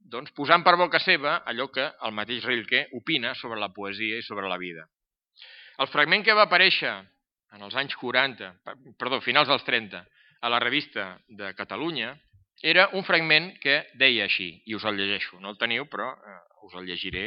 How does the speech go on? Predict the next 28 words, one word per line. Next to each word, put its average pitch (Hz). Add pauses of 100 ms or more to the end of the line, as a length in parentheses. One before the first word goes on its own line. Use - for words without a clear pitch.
i 82
espero 98
que 92 (260)
s'entengui 120
exactament 127
quin 143
podia 147
ser 147
l'efecte 143
d'aquestes 131
paraules 127 (240)
en 127
l'ànim 143 (400)
de, 123 (200)
d'un, 139
d'un 160
Vinyoli, 156 (140)
eh, 120 (280)
adolescent 143 (100)
que 127 (180)
encara 131
no 139
tenia 127
massa 120
clar 120
què 113
volia 98
fer. 165